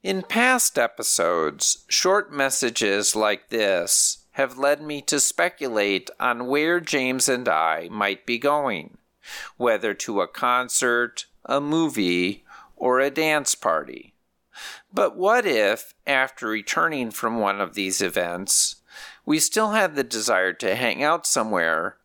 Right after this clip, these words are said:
other than our dreary apartments?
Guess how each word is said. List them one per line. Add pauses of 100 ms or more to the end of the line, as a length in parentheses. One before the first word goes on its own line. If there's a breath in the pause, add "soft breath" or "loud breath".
(100)
other
than
our
dreary
apartments?